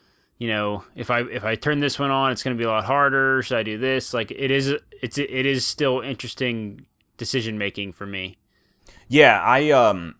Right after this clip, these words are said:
Speaker 2: I didn't ever use, like, the same thing to ensure I was going to win. Uh,
Speaker 1: Yeah.
Speaker 2: I, I think it's just hard to. De-, it's definitely gonna be a case by case personal thing.
Speaker 1: Yeah.
Speaker 2: I,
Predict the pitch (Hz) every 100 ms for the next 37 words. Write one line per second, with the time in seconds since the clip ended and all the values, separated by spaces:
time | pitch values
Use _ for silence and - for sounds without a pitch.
0 | - 110 131 151 143 113 110 107 95 90
1 | 92 92 82 87 82 90 - 95 87 85
2 | 90 87 82 - 87 82 - 85 82 78
3 | 78 78 80 78 73 73 60 73 _ -
4 | - _ - 87 87 101 95 95 _ _
5 | 107 107 98 104 - 113 110 - 101 -
6 | 95 92 85 82 76 _ _ _ _ _
7 | _ _ _ - 123 117 113 92 110 98
8 | 107 90 101 92 92 87 85 - 87 82
9 | 80 82 85 80 - 80 85 87 92 107
10 | 107 104 - 107 107 117 156